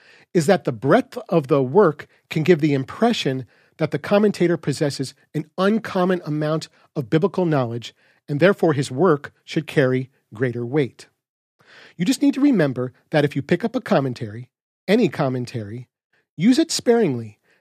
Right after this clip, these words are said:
and don't simply accept or be easily influenced by whatever it says. Moving on now, let's talk about study Bibles, which, as I've said before, I'm really not a fan of. But I understand the appeal, I really do.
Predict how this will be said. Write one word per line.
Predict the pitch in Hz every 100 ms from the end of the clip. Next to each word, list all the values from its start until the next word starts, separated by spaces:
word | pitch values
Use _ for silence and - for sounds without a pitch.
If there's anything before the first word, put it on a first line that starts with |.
| _ 170
and | 160
don't | 226 226
simply | - 208 214 -
accept | 151 - - 196 - -
or | 147 139 -
be | 151 147 -
easily | 185 175 175 151
influenced | 202 240 - 139 131 - _ _ -
by | 123 143
whatever | 139 135 117 113 104 _ _ -
it | -
says. | - - - _ _ _ _ _ _ _ _ - _ _
Moving | 190 277 214
on | 180 147
now, | 131 147 139
let's | 151 165 -
talk | 156 143
about | 147 123 135 - _
study | - 285 277
Bibles, | 143 135 107 - - - -
which, | 147 160 - _ _ -
as | 127
I've | 139
said | - 120
before, | 151 - 247 220 180 _ _ -
I'm | 185 175
really | 165 151
not | 135 143
a |
fan | - 131 113
of. | - _ _ _ _ _ _ _
But | 226
I | 262
understand | 165 185 - 143 156
the |
appeal, | 175 - 262 208 110
I | 139
really | 139 139 180
do. | 160 220 131